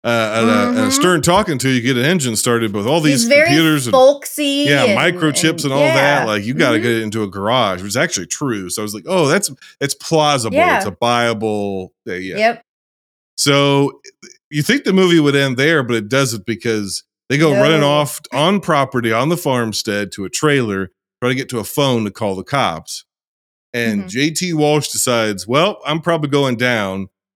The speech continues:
Speaker 1: So fuck this."
Speaker 2: They
Speaker 1: I
Speaker 2: gotta,
Speaker 1: get
Speaker 2: they have to kill these people.
Speaker 1: Yeah.
Speaker 2: Otherwise, they'll go down for this. It's, it's fighting.
Speaker 1: <laughs>
Speaker 2: They're, everybody's fighting for their life right now.
Speaker 1: Yep.
Speaker 2: <laughs>
Speaker 1: He gets into a big rig.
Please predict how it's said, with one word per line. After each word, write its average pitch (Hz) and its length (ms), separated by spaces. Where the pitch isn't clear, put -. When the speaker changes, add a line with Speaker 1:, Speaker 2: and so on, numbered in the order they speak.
Speaker 1:
So 98 100
fuck 156 300
this." 131 480
Speaker 2:
They 269 140
Speaker 1:
I - 20
Speaker 2:
gotta, 294 200
Speaker 1:
get 214 80
Speaker 2:
they 285 160
have 285 280
to 262 100
kill 254 340
these 220 320
people. 185 560
Speaker 1:
Yeah. 165 260
Speaker 2:
Otherwise, 196 600
they'll 202 180
go 202 180
down 196 300
for 175 160
this. 160 300
It's, 180 200
it's - 380
fighting. 240 480
Speaker 1:
<laughs> 180 80
Speaker 2:
They're, 233 200
everybody's 392 640
fighting 381 320
for 320 160
their 311 160
life 294 260
right 208 240
now. 185 200
Speaker 1:
Yep. 285 680
Speaker 2:
<laughs> - 80
Speaker 1:
He 117 80
gets 147 260
into 175 260
a 117 240
big 180 220
rig. 101 560